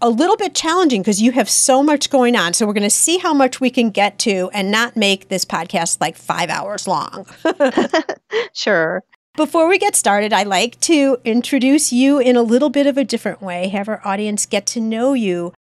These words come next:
Speaker 1: by way of a motivational candle. And I'm guessing this is gonna be super easy for you to do. So if you were to describe for us a motivational candle by color and quote that really speaks you,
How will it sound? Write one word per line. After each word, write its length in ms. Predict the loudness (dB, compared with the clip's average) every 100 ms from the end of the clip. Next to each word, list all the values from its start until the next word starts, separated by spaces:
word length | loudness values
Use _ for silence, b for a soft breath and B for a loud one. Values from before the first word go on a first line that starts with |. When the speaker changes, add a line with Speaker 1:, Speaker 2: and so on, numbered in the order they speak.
| _
Speaker 1:
by 140 | 0
way 220 | 2 2 2
of 80 |
a 60 | 0
motivational 800 | 0 0 0 -2 -4 -4 -6 -8
candle. 640 | -8 -8 -8 -10 -14 -16 -6
And 180 | -2 0
I'm 180 | 0
guessing 360 | 0 0 2 0
this 160 | 0 -2
is 80 |
gonna 220 | -2 0 0
be 180 | -2
super 640 | -2 -2 -2 -4 -4 -6 -4
easy 340 | -6 -4 -6
for 200 | -6 -8
you 260 | -8 -8 -8
to 160 | -8 -8
do. 400 | -8 -12 -14 -20 _ _
So 240 | 0 2
if 140 | 2 0
you 220 | 4 4
were 140 | 4
to 120 | 0 -2
describe 480 | -2 -2 -2 -4
for 160 | -4 -6
us 240 | -4 -6
a 40 | -6
motivational 720 | -4 -2 0 -2 -2 -4 -8
candle 520 | -8 -8 -6 -4 -4
by 180 | -4 -6
color 500 | -6 -6 0 0 0
and 220 | -2 -8 -12
quote 560 | -10 -2 0 0 -4 -18 _
that 180 | -4 -2
really 360 | 2 4 4
speaks 580 | 0 -2 -2 -6 -4 -6
you, 560 | -4 -2 -2 -4 -8